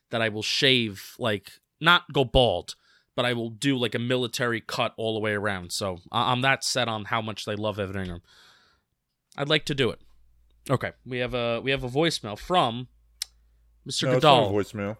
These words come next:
Speaker 1: Freddie Goodall.
Speaker 2: Oh, mailbag.
Speaker 1: Yes, we do. Mister Goodall, Freddie Goodall.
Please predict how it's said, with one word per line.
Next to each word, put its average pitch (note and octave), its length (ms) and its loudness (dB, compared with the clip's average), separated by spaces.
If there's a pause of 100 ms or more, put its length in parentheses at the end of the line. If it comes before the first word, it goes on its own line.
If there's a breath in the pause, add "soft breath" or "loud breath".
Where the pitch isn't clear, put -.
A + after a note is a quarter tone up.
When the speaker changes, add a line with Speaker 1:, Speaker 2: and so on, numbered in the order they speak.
(160)
Speaker 1:
Freddie C#3+ 240 2
Goodall. C3 500 6 (760)
Speaker 2:
Oh, G2 160 -4
mailbag. E2+ 420 -4 (300)
Speaker 1:
Yes, B2 200 0
we C3 80 -2
do. A2+ 160 -2
Mister C3 280 -4
Goodall, D#3 320 4
Freddie C#3 240 0
Goodall. B2+ 380 2